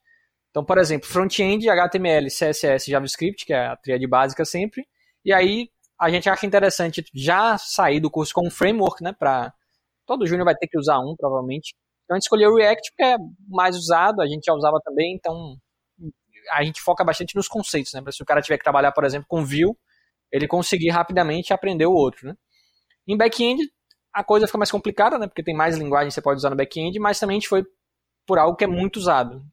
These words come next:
Então a gente ensina, aproveita que já ensinou JavaScript como linguagem de programação pra galera aprender a lógica, e aí depois ensina o que é uma A P I, ensina o, como funciona o Node.js,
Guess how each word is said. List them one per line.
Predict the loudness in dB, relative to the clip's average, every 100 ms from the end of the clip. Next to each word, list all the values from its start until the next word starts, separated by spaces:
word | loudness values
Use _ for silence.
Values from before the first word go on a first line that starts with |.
| _
Então | -4
a | -2
gente | -2 -8
ensina, | -6 -6 -2 0 0
aproveita | 0 2 2 2 2
que | 2
já | 0
ensinou | 0 -2 0 -2 -4 _ _ _
JavaScript | 0 0 0 -2 -4 -2
como | -6
linguagem | -2 0 0
de | 0
programação | -2 0 -2 -2 -4
pra | 0 2
galera | 4 2
aprender | 0 0
a | 4
lógica, | 4 4 0 -10 _ _ _ _
e | 0
aí |
depois | 0 4 4
ensina | 4 0 -2 -2
o |
que | 0
é |
uma | 2
A | 2
P | 4
I, | 2 2 -4 -8 _ _ _
ensina | -10 -4 -2 2
o, | 2 0 -2
como | -2 -2
funciona | -4 -2 -2 2
o |
Node.js, | 2 2 2 2 4 2 -2 -16